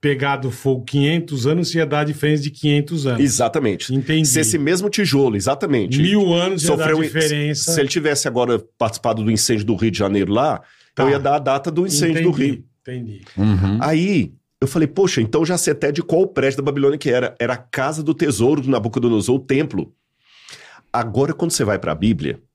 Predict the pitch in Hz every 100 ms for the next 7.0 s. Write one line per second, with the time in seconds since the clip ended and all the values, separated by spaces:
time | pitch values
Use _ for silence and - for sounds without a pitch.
0 | _ _ _ _ _ 180 294 349 240 101
1 | 95 95 87 87 208 85 78 175 131 123
2 | 143 127 110 117 117 113 113 113 123 151
3 | - - 104 117 117 - 117 123 104 131
4 | 123 135 123 139 160 151 - 110 107 151
5 | 180 147 156 127 104 95 90 113 - 143
6 | 135 139 165 143 - 110 98 90 90